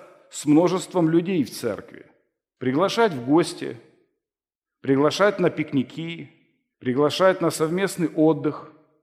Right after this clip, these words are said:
могут пойти ещё дальше и внедриться в различные церковные служения. Теперь, когда они уйдут после всего этого,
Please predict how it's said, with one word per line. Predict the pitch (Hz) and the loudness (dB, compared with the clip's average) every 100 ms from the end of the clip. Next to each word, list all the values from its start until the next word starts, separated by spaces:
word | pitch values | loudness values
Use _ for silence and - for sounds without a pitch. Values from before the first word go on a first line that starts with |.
| _ _ _ _ _ | _ _ _ _ _
могут | 120 160 190 - | 2 2 4 4
пойти | 202 196 202 | 4 4 2
ещё | 220 - - 247 170 | 0 0 0 2 2
дальше | 123 90 85 - 65 - _ _ _ _ _ | 2 -2 -8 -14 -16 -20 _ _ _ _ _
и | 123 127 | -4 2
внедриться | 139 135 143 196 - 185 151 | 4 4 2 -2 -2 0 0
в | 120 | 2
различные | 147 131 175 180 180 165 | 2 2 -2 -2 -4 -4
церковные | 156 139 180 180 170 | -6 -2 0 2 0
служения. | 165 156 170 185 190 113 95 80 - _ _ _ _ _ | -4 -6 -4 0 0 0 -6 -12 -20 _ _ _ _ _
Теперь, | 131 165 147 | -6 -2 -2
когда | 131 120 127 135 | -4 -4 0 0
они | 135 135 139 | 0 -2 -2
уйдут | 135 123 120 139 - | -2 -4 -2 -4 -4
после | 117 120 110 | -12 -10 -12
всего | 107 120 104 85 | -12 -12 -10 -8
этого, | 151 107 110 80 | -10 -10 -14 -16